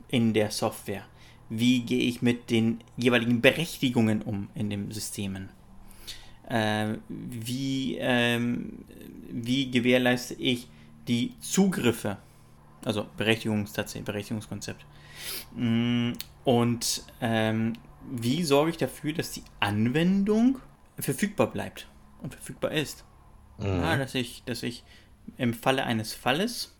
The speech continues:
Speaker 1: äh, dann das System dann auch wiederherstellen kann. Mm, das ist tatsächlich
Speaker 2: Ja.
Speaker 1: pro System, die in den Verfahren zum Einsatz kommen, relevant. Und, äh, für viele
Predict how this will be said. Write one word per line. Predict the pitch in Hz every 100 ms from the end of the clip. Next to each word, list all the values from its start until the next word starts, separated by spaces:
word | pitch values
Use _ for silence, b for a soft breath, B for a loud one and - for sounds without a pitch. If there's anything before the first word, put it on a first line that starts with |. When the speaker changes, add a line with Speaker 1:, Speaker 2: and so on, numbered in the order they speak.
| -
Speaker 1:
äh, | 131 123 123 127
dann | - 123 123
das | 120
System | - - 135
dann | 131 123
auch | 120
wiederherstellen | 131 127 196 - 107 107
kann. | 113 - - - -
Mm, | 127 123 127 127 - - 101
das | 135 139
ist | 156 -
tatsächlich | 151 - 143 -
Speaker 2:
Ja. | - - - - - - - - -
Speaker 1:
pro | - 104 98 180 247 269 - - - - - -
System, | - 120 117 - 120 127 165 233 262 -
die | - -
in | 139 180
den | 190 170
Verfahren | 131 - - 127 156 151
zum | - -
Einsatz | 120 139 151 143
kommen, | 165 156
relevant. | 156 160 143 120 - B B B - -
Und, | 123 123 120 -
äh, | 120 113 113
für | - 120
viele | - 208 247